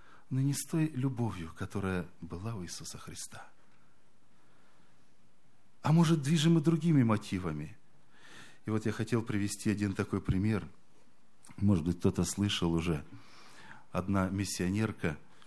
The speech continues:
из Германии, она трудилась очень длительное время в Германии, в, в африканских странах.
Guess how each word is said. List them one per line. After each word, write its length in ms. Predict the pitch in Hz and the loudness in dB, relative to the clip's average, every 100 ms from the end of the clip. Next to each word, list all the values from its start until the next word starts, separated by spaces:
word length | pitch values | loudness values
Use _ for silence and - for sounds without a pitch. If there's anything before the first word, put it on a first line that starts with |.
| - - - | -16 -14 -4
из 160 | 98 | -4
Германии, 480 | 92 92 92 92 90 | 0 2 4 4 6
она 120 | 90 | 4
трудилась 540 | 87 92 90 92 87 - | 2 -2 0 0 0 -2
очень 260 | - 98 | -4 -2
длительное 440 | 87 92 90 87 85 | -2 -2 2 2 2
время 440 | 92 104 98 85 85 | 2 2 2 0 -4
в 200 | 82 80 | -10 -6
Германии, 640 | 90 87 92 95 90 87 90 | -2 0 2 2 2 0 -2
в, 640 | 87 87 87 - 90 90 | -8 -8 -10 -12 -14 -10
в 60 | 87 | -8
африканских 580 | - 95 95 90 87 - | -6 0 0 0 -4 -4
странах. 400 | - 101 95 | 2 4 4